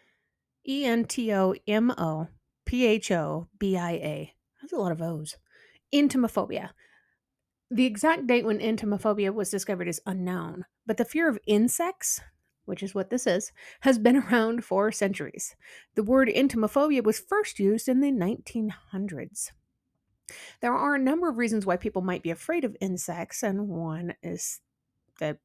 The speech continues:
of course, insects can be seen as pests, and they can cause damage to property, and they carry diseases and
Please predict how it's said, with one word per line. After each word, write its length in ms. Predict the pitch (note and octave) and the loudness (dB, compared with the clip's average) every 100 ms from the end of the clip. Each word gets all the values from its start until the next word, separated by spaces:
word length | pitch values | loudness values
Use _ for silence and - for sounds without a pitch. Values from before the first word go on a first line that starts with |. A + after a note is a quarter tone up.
| - | -12
of 160 | E3 - | -12 -8
course, 300 | D3+ C3+ - | -6 -6 -6
insects 360 | F3+ F3+ F#3 - | -8 -6 -8 -6
can 140 | F3+ | -4
be 100 | F#3+ | -4
seen 220 | - E3+ | -4 -4
as 140 | D#3 - | -4 -4
pests, 360 | - - - | -2 -2 -2
and 100 | G3 | -4
they 80 | - | -4
can 140 | - | -4
cause 240 | F#3 D#3+ D#3 | -2 -2 -2
damage 340 | D#3 E3+ F3+ | -4 -2 -2
to 80 | G#3+ | -4
property, 520 | - F3 D3 D#3+ B3 | -2 0 0 -2 0
and 100 | A3 | 0
they 80 | E3 | 0
carry 320 | - D#3 D#3+ | -2 -2 -2
diseases 720 | F3 E3+ E3+ D#3 E3+ D4+ D4 | -2 -4 -4 -4 2 2 6
and 180 | G3+ F3 | 4 4